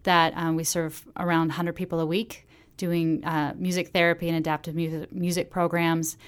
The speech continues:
And then we have the band, The Notables, who everybody knows and loves. And then we also go out in the community and serve people at Renown, at Northern Nevada Medical Center, and at nams.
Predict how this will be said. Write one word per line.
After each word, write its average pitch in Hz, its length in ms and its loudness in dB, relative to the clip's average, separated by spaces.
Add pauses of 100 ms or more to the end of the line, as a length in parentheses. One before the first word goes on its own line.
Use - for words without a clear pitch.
(200)
And 180 120 0
then 180 80 2
we 165 80 2
have 165 140 0
the 170 60 2
band, 185 360 4
The 185 40 4
Notables, 170 640 2
who 165 260 -2
everybody 175 520 0
knows 156 420 0
and 160 160 2
loves. 156 400 0 (460)
And 180 160 0
then 175 100 2
we 175 160 0
also 180 300 2
go 170 180 4
out 160 300 6
in 175 220 0
the 165 80 -2
community 165 720 0
and 165 200 0
serve 160 340 -2
people 160 560 -2
at 165 220 0
Renown, 165 540 4 (300)
at 156 200 -2
Northern 165 280 2
Nevada 151 280 2
Medical 151 300 -2
Center, 151 420 0
and 151 240 -2
at 139 180 -4
nams. 147 560 -4